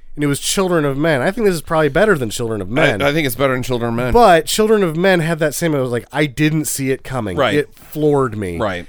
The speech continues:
Speaker 1: And it's like, I had to go far back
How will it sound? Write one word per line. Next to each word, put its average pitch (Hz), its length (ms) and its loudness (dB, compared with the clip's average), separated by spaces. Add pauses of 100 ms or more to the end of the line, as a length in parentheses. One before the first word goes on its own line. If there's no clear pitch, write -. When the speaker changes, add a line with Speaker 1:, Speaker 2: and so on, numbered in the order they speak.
(140)
Speaker 1:
And 151 140 -4
it's 143 180 -4
like, 143 240 0 (760)
I 151 80 -2
had 190 200 4
to 185 60 -4
go 160 420 2 (120)
far 165 320 0
back 151 640 0